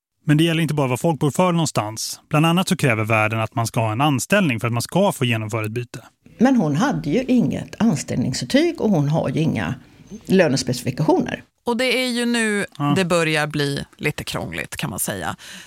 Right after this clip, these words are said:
Speaker 3: För att genomföra bytet så krävs alltså först ett hyreskontrakt som den här tjejen inte har. Det krävs också en anställning som den här tjejen heller inte har eftersom hon pluggar. Och då kontaktar helt enkelt svartmäklaren ett gym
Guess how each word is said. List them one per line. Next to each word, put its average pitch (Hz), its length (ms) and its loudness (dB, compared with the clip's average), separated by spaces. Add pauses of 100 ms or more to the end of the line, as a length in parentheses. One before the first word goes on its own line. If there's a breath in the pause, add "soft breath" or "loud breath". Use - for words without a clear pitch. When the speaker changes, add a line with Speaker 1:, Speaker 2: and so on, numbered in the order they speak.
Speaker 3:
För - 160 0
att 277 80 4
genomföra 254 420 0
bytet 170 340 -2
så 208 100 -2
krävs 208 280 0
alltså 220 180 0
först - 460 -2
ett - 320 0 (100)
hyreskontrakt 175 1400 0
som 175 200 0
den 165 80 0
här 156 120 0
tjejen 151 280 0
inte 147 200 -2
har. 160 380 0 (180 loud breath)
Det 185 120 -2
krävs 185 240 2
också 202 380 -2
en 196 320 0 (240)
anställning 180 880 0 (120)
som 196 180 0
den 185 100 2
här 175 120 2
tjejen 170 380 0
heller 277 300 0
inte 160 240 -4
har 143 300 -6
eftersom 151 480 -4
hon 147 240 -4 (200)
pluggar. 202 680 0 (800 loud breath)
Och 254 80 4
då 233 200 2
kontaktar 285 520 0
helt 165 260 0
enkelt 156 320 -2
svartmäklaren 151 920 -2
ett - 200 -4
gym 226 460 2